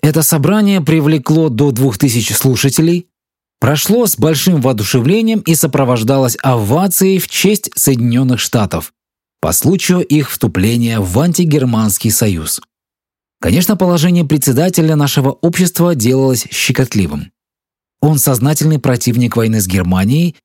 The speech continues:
был принуждён председательствовать на таком собрании.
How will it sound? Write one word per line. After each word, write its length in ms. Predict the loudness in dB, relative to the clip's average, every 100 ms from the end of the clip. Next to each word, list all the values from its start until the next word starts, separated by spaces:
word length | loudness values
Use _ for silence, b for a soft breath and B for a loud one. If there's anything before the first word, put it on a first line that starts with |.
| _ -6
был 340 | 0 2 2
принуждён 880 | 0 2 2 0 0 2 2 0 -2
председательствовать 960 | -2 0 0 0 0 -2 0 0 0 -2 _ _
на 160 | -4 -2
таком 340 | -2 0 -2
собрании. 600 | 0 0 0 0 -4 -10